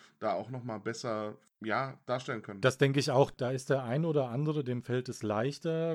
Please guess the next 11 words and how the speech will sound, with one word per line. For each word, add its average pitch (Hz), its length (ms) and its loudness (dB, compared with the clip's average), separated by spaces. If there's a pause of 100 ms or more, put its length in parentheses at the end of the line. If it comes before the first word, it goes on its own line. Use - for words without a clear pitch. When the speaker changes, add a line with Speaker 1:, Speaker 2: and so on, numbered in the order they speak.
(160)
Speaker 2:
äh, 139 120 -4
sich 131 360 -8
zu 135 160 -12
informieren, 139 640 -4
beziehungsweise 143 720 -2
ist 151 140 -6
vielleicht 139 380 -2
schon 135 160 -4
ein 127 80 -6
bisschen 123 280 -6
technikaffiner. 151 840 -6